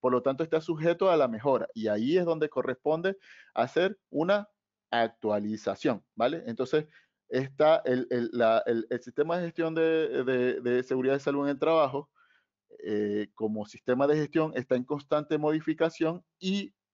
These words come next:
eh, debemos contar con un control de documentos para mantener esa... Ese, ese constante crecimiento y actualización de los diferentes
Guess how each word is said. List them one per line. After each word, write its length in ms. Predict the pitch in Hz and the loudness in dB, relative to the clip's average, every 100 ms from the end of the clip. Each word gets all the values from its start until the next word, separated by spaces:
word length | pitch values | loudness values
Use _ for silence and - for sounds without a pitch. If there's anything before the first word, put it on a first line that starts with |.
| _ | _
eh, 80 | 117 | 0
debemos 640 | 113 110 110 113 120 143 | 2 2 2 2 2 0
contar 380 | 139 151 175 170 | -4 0 2 2
con 140 | 131 | -2
un 100 | 120 | -4
control 400 | 123 139 139 147 | -2 -2 0 -2
de 60 | 156 | 0
documentos 400 | 156 165 165 175 _ - | -4 -6 -6 -8 _ 2
para 320 | 143 143 151 - - _ | 4 4 0 -4 -20 _
mantener 720 | 127 127 127 123 131 139 - - | -4 -2 -2 0 0 0 -2 -2
esa... 440 | 143 - 175 - _ _ - | -2 0 -2 -2 _ _ -6
Ese, 320 | 139 139 - | -4 -2 0
ese 260 | 151 180 175 | 0 0 0
constante 560 | 165 143 170 160 180 | -2 0 -2 0 -2
crecimiento 640 | 180 170 - 139 147 160 196 | -2 -4 -4 -4 -2 0 2
y 100 | 180 | 2
actualización 840 | 170 151 131 127 123 - 139 160 | 2 2 2 0 -6 -2 -2 0
de 100 | 190 | -2
los 140 | 175 | -2
diferentes 640 | 151 - 123 120 123 151 | -4 -2 0 0 -4 -6